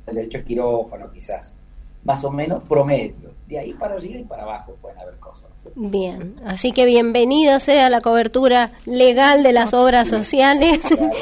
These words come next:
Speaker 2: y de
Speaker 1: claro.
Speaker 2: que las obras sociales también lo tienen que cubrir completamente, porque el programa nacional y provincial así lo dicta, ¿no?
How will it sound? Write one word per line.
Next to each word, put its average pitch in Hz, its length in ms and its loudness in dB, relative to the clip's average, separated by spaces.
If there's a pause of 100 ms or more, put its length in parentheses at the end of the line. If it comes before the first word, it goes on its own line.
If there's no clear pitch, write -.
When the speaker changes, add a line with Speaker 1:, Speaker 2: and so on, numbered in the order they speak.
(200)
Speaker 2:
y 269 260 2
de 247 60 2
Speaker 1:
claro. 262 300 4
Speaker 2:
que 269 100 4
las 233 180 0
obras 262 220 2
sociales 269 300 2
también 277 280 4
lo 277 100 6
tienen 254 280 2
que 220 140 -2
cubrir 220 460 0
completamente, 233 760 2
porque 196 280 -4
el 196 80 -4
programa 208 560 0
nacional 226 680 2
y 226 120 -6
provincial 208 600 -2
así 220 200 -2
lo 214 120 -2
dicta, 240 380 -2
¿no? 240 240 -4